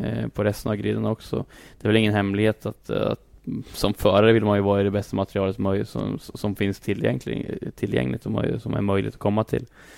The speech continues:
Eh, men som sagt, det verkar som att det är lite status på marknaden nu, eh, när, när Kimi stannar bland annat. Eh, men som sagt, de här delarna är inte jag jätteinblandad i, utan det är ju Eje och, och det är inget då som, som har hand om det.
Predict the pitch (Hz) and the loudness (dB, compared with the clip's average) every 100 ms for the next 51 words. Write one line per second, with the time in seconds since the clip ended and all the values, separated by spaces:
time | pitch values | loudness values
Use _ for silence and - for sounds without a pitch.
0 | - - 127 113 110 110 110 - 123 113 | -20 -8 -2 0 2 0 0 -2 0 0
1 | 110 104 - 110 107 - 110 98 101 92 | 2 0 2 4 4 2 -2 -2 -2 -4
2 | - 107 101 - 101 95 98 107 101 98 | -4 0 0 0 -2 -2 -2 -2 -2 -4
3 | 107 - 57 57 58 57 53 - 110 104 | -6 -8 -6 -4 -4 -4 -2 -2 -4 -4
4 | - 98 101 101 101 98 101 - - 110 | -4 -4 -4 -6 -6 -4 -6 -8 -6 -4
5 | 107 107 113 - - - - - - - | -4 -4 -6 -8 -20 -20 -20 -20 -20 -20
6 | - 139 - - - - 113 110 113 107 | -10 -4 -4 -2 -4 -2 -2 -2 -2 -2
7 | 107 - 104 107 107 104 104 104 104 101 | -2 -2 2 4 4 4 4 2 0 0
8 | 104 104 104 - - 104 104 104 107 104 | 2 4 2 0 -4 -2 0 0 0 2
9 | 104 110 110 113 107 117 - 117 120 - | 2 0 -2 0 0 0 0 -2 -4 -10
10 | _ - - - - - - _ _ 113 | _ -20 -20 -20 -20 -20 -20 _ _ 4
11 | 107 104 110 113 104 - - 107 - 117 | 4 6 8 8 8 4 2 2 2 -2
12 | - 113 110 110 104 - 110 107 110 107 | 2 6 8 6 4 0 -2 -2 -4 -2
13 | 110 101 107 104 107 107 110 | -2 0 0 -2 0 0 0